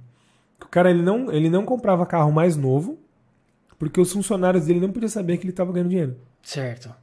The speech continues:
Speaker 1: Que ele tinha medo do funcionário pedir aumento, do funcionário pedir dinheiro emprestado, sabe? Essas coisas. E
Speaker 2: Uhum.
Speaker 1: assim, olha pra você ver, né? Então ele se, ele aceitava viver num padrão abaixo da vida dele.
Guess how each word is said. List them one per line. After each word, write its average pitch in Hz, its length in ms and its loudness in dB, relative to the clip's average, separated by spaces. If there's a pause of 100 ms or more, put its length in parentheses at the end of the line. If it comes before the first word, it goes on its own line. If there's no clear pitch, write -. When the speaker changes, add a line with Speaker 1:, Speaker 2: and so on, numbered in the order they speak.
(180)
Speaker 1:
Que - 80 -12
ele 139 60 -6
tinha 156 160 -4
medo 160 340 2
do 180 80 -2
funcionário 151 420 -4
pedir 135 140 -6
aumento, 135 920 -4 (460)
do - 60 -20
funcionário 139 800 0 (400)
pedir 131 260 -2
dinheiro 143 340 2
emprestado, 139 540 2
sabe? 143 140 2
Essas 139 240 -4
coisas. 143 280 -4 (320)
E - 40 -4
Speaker 2:
Uhum. 196 80 0
Speaker 1:
assim, 165 240 -2
olha 170 160 2
pra 190 100 -12
você 208 80 -4
ver, 160 220 0
né? 135 160 -2
Então 139 180 -4
ele 165 140 -2
se, 165 240 -6
ele 156 240 -2
aceitava 175 580 0
viver 185 160 -2
num 185 80 -2
padrão 160 280 -2
abaixo 147 420 -2
da 180 100 0
vida 135 260 -4
dele. 131 140 -6